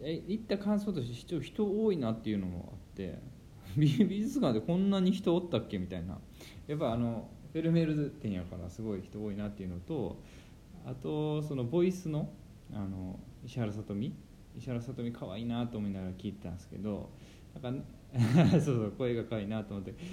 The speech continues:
内容はあんま入ってこんかったなと思って。でも、意外と入ってこんかったなと思っ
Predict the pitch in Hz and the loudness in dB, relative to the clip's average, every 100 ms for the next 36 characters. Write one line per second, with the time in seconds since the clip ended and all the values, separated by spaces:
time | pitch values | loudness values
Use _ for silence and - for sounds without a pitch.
0 | 175 170 - 127 147 - 247 110 113 175 | -12 -14 -8 -6 -2 -2 0 0 -2 -4
1 | 165 143 - 123 123 107 95 95 92 92 | -4 -4 -6 -4 -4 -4 -6 -8 -8 -8
2 | - - - - - - - - - - | -10 -14 -16 -14 -12 -12 -16 -18 -18 -18
3 | - - - - - - 277 277 - - | -18 -18 -18 -20 -20 -8 -6 -6 -8 -16
4 | - - - - - - 120 123 117 110 | -18 -18 -16 -16 -16 -8 -2 0 -2 -2
5 | 110 - 104 104 104 98 101 101 101 98 | -6 -6 -8 -8 -8 -8 -6 -4 -4 -6
6 | 92 | -8